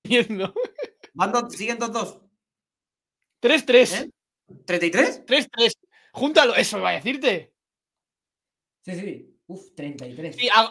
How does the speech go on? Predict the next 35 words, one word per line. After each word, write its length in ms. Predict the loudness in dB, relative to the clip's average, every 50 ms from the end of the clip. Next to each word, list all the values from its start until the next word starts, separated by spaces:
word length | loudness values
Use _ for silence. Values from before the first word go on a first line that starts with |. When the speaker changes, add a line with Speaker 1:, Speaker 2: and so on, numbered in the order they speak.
| 0 -2
Speaker 1:
el 80 | 0 0
prim-, 140 | -2 -4 -4
es, 260 | -2 -2 -2 -4 -2 -2
ha 80 | -4 -2
sido 180 | -2 -4 -4 -2
un 60 | -4
amistoso, 600 | -4 -4 -6 -6 -6 -6 -6 -6 -8 -14 -18 -20 _ _
eh, 440 | -12 -10 -8 -8 -6 -6 -6 -6 -6
a, 180 | -6 -8 -8
contra 280 | -8 -6 -2 -2 0 2
Speaker 2:
Claro, 180 | 2 2 2
claro, 180 | 2 2 2 0
Speaker 1:
Nigeria. 80 | 0 -2
Speaker 2:
claro, 20 |
que 60 | -4
empieza 200 | -6 -6 -6 -6
el 60 | -6
día 80 | -4 -4
Speaker 1:
Empiezan 220 | -4 -4 -4 -6 -4
Speaker 2:
trece. 160 | -6 -8 -8
Es 80 | -8 -6
que, 380 | -6 -6 -6 -8 -14 _ _ _ _ _ _ _ _ -8
Speaker 1:
en 140 | -8 -6
Speaker 2:
eh, 140 | -6 -6 -6 -2 -2
Guinea 280 | -2 0 2 2 0
empieza 280 | 0 0 -2 -4 -2 -2
el 80 | -2 0
día 160 | 0 -2 -2
quince, 460 | -2 -6 -8 -8 -8 -10 -12 -14 -14 -14
la 120 | -12 -10
competición. 640 | -10 -8 -8 -8 -8 -8 -8 -8 -8 -10 -12 -18 _ _ _ _ _ _ _ _ _ _ _ _ _ _ _ _ _ _ _ _ _ _ _ _ _ _ _ _ _
Speaker 1:
Tienen 640 | -8 -2 -2 0 0 0 -2 -4 -6 -10 -16 -20 -20 _ _ _ _ _
contra 680 | -8 -6 -6 -6 -4 -2 -2 0 0 -2 -4 -8 _ _ _ _
Camerún, 520 | -4 -2 -2 -2 -2 -2 -2 -2 -2 -4 -6 -10 -16 _ _ _
Gambia 600 | -8 0 2 2 4 2 0 -2 -2 0 0